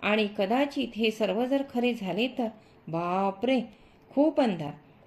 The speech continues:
एखादी गाडी येताना दिसली की बरं वाटायचं. शेवटी झाले तेच. नदीचे पाणी वरवर चढत होते.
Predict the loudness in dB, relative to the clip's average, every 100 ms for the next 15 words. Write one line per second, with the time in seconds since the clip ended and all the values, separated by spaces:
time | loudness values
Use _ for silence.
0 | -8 -4 0 2 2 4 4 2 0 -2
1 | -2 2 2 2 -2 -4 -2 -2 -4 -8
2 | -4 -2 -2 -2 -4 -6 -6 -10 -12 -20
3 | -20 -6 -2 0 0 -4 -4 -2 -2 0
4 | -2 -2 -8 -14 -4 -2 0 0 2 0
5 | 0 0 0 2 2 2 -2 -2 -2 -2
6 | -2 -6 -6